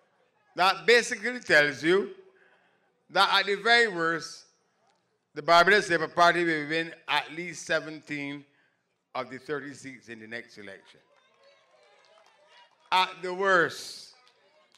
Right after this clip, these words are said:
at least seventeen of the thirty. So that at the very worst, this party will constitute the very next government of Barbados.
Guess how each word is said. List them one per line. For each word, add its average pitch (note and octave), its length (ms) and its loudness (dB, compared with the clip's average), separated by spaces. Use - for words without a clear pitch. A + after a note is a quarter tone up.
at E3+ 220 -2
least F#3 440 -8
seventeen D#3 800 -18
of A#2+ 160 -20
the A#2 60 -20
thirty. G#2+ 400 -20
So F#3+ 160 -10
that G3 120 -4
at G3 80 -18
the G#3 100 -10
very A3+ 400 -4
worst, D#3 440 -12
this G3 240 -8
party C3+ 480 -6
will C3+ 140 -14
constitute B2+ 640 -20
the A#2+ 180 -20
very B2 160 -16
next A#2+ 300 -20
government G#2+ 420 -20
of G2+ 160 -18
Barbados. F#2 640 -18